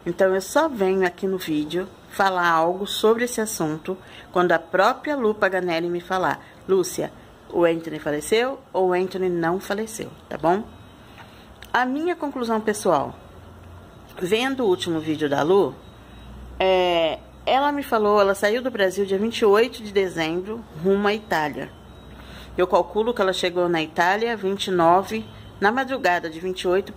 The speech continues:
para vinte e nove. É,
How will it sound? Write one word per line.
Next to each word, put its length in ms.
para 280
vinte 260
e 20
nove. 340
É, 680